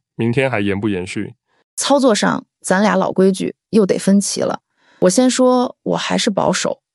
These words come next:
Speaker 2: 苹果这种一天六个点的，我绝对不碰，等它走平。大科技整体，我都先观望。
Speaker 1: 我比你略微积极一点点。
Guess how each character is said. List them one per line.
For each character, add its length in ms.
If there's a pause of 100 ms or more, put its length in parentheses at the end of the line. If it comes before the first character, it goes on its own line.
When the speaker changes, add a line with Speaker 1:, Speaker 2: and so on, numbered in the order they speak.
(120)
Speaker 2:
苹 260
果 140
这 140
种 140
一 100
天 200
六 140
个 100
点 280
的， 240
我 160
绝 220
对 120
不 140
碰， 260 (280)
等 140
它 120
走 160
平。 360 (500)
大 160
科 200
技 140
整 220
体， 340 (120)
我 140
都 120
先 180
观 220
望。 200 (420)
Speaker 1:
我 160
比 140
你 140
略 180
微 160
积 220
极 220
一 60
点 200
点。 200